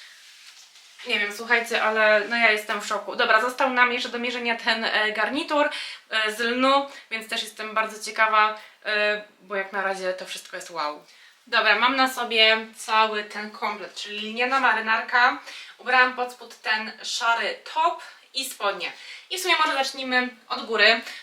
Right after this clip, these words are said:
Top jak to top prążkowy, natomiast powiem wam tak, odwołuję to, co powiedziałam, że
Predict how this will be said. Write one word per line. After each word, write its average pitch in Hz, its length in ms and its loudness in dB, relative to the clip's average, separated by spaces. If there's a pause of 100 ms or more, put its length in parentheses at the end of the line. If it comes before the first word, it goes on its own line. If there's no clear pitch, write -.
Top 427 240 4
jak 311 180 6
to 233 120 -4
top 269 340 0
prążkowy, 247 840 2 (120)
natomiast 359 600 0
powiem 330 220 4
wam 294 160 4
tak, - 200 4
odwołuję 302 460 2
to, 254 80 -4
co 254 120 -6
powiedziałam, 233 540 2
że 214 240 4